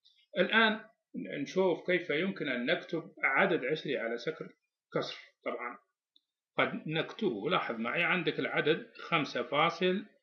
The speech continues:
ثمانية آلاف ومائة وسبعة وأربعين. هذا كيف يمكن كتابته؟ لاحظ معي لديك الثمانية اللي بعد الفاصلة، هي وش نعتبرها؟ جزء من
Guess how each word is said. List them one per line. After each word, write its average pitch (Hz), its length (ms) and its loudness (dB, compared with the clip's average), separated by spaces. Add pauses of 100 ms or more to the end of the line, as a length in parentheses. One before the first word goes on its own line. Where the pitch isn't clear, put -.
(320)
ثمانية 143 380 0
آلاف 123 500 0
ومائة 139 800 -2
وسبعة 123 680 -4
وأربعين. 101 480 -10 (1080)
هذا 175 300 4
كيف 170 300 0
يمكن 139 400 -2
كتابته؟ 104 560 -6
لاحظ 170 220 2
معي 101 300 -8 (2500)
لديك 214 560 8 (840)
الثمانية 160 380 2
اللي 135 120 6
بعد 117 200 -4
الفاصلة، 110 500 -6
هي 156 140 -2
وش - 120 -6
نعتبرها؟ 107 460 -6
جزء 175 280 2
من 214 300 0